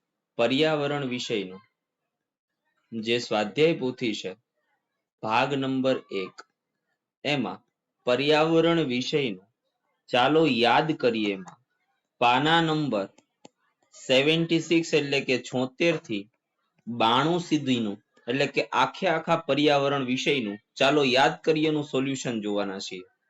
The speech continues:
તો ચાલો મિત્રો, શરૂઆત કરીએ તે પહેલા નાનકડી વાત કે ને-, ને-,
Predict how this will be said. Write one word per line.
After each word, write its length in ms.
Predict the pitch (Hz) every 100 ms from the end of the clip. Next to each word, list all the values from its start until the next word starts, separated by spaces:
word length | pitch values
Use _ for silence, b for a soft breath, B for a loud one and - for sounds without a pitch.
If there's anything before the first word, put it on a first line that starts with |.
| _ _ _ _ -
તો 80 | 156
ચાલો 320 | 143 147 170
મિત્રો, 300 | 165 165 160
શરૂઆત 460 | 156 151 151 147
કરીએ 280 | - 143 151
તે 100 | 139
પહેલા 240 | 120 120 113
નાનકડી 500 | 113 127 147 151 123
વાત 200 | 104 - _ _ -
કે 80 | 117
ને-, 140 | 117
ને-, 260 | 113 110